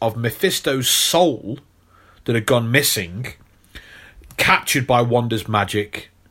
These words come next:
and kind of her imagination. Her, her, she wanted children so much,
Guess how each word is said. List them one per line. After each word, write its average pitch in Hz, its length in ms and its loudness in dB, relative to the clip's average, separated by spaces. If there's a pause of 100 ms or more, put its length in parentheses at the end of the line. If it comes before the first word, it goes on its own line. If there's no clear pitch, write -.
(440)
and 110 240 0
kind 110 220 0
of 104 240 -4 (960)
her 131 180 2
imagination. 120 680 2
Her, 120 200 2 (120)
her, 117 440 0
she - 200 -6
wanted 131 560 0
children 120 460 0
so 135 260 2
much, 113 500 -6